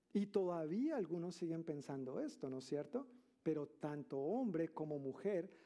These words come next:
son conjuntamente herederos de esta promesa. Se trata de una bendición compartida y en ningún momento Dios creó al hombre y a la mujer para que hubiera una lucha de poderes.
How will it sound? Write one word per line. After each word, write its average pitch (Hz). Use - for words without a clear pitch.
son 214
conjuntamente 170
herederos 147
de 143
esta 160
promesa. 143
Se 165
trata 190
de 165
una 165
bendición 151
compartida 156
y 165
en 156
ningún 151
momento 196
Dios 143
creó 165
al 156
hombre 156
y -
a 156
la 156
mujer 147
para 143
que -
hubiera 139
una 147
lucha 156
de 147
poderes. 135